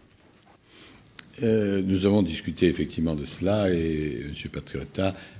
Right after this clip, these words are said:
a rappelé dans quel contexte, à l'époque, avaient été faites ces propositions. Euh, aujourd'hui, où en sommes-nous ?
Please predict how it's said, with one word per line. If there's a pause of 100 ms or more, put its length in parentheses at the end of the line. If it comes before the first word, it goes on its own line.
a
rappelé
dans
quel
contexte,
à
l'époque,
avaient
été
faites
ces (400)
propositions. (720)
Euh, (480)
aujourd'hui,
où
en
sommes-nous ?